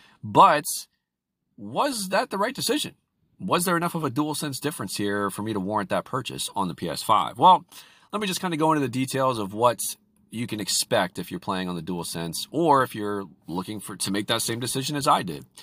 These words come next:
So first things first, there are some things that you can probably still get that you would be able to do on a DualShock four on the P S four, like the light bar, for instance. But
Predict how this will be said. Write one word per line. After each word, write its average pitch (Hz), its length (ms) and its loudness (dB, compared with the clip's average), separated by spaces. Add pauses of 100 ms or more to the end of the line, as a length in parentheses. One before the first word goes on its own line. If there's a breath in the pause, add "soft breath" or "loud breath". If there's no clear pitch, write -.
(560 loud breath)
So - 140 2
first 226 240 6
things 180 220 2
first, 160 260 4
there 139 140 0
are 131 40 -2
some 165 200 0
things 147 260 -2
that 117 80 -6
you 120 80 -4
can 120 100 -10
probably 127 280 2
still 120 200 -4
get 110 300 -2
that 104 80 -6
you 104 140 -4
would 104 100 -4
be 107 100 -2
able 104 140 -2
to 98 60 -6
do 101 220 -2
on 101 60 -2
a 90 60 -4
DualShock 90 500 -2
four 143 460 4
on 110 80 2
the 90 80 -10
P 101 140 -8
S 85 160 -6
four, 131 340 -2
like 98 160 -2
the 113 100 -10
light 139 240 -4
bar, 82 220 0
for - 180 -10
instance. - 380 -12
But 98 240 -2